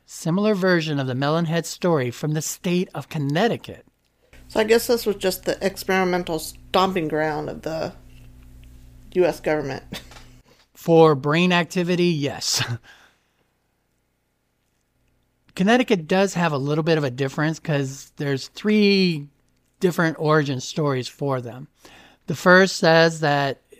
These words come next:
Speaker 1: the Melonheads were created by a large family that moved to the country around nineteen hundred from Bavaria, Germany.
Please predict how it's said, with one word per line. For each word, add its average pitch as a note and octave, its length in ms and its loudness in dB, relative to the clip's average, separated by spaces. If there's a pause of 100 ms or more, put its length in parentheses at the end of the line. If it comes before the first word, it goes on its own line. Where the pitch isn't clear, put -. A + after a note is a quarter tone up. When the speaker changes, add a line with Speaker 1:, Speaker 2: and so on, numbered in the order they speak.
(260)
Speaker 1:
the C#3+ 80 -8
Melonheads D#3 600 2
were C#3 440 -2
created D3+ 480 -2
by C#3 160 0
a B2+ 80 -4
large B2+ 400 -2
family D#3+ 400 -2
that C3 160 -6
moved C3+ 340 -4
to D#3 120 -4
the D3 100 -4
country D#3+ 480 -4
around C3 300 -2
nineteen C#3 340 -4
hundred D3+ 420 -2
from B2+ 200 -8
Bavaria, C3+ 420 -4
Germany. D3+ 580 -4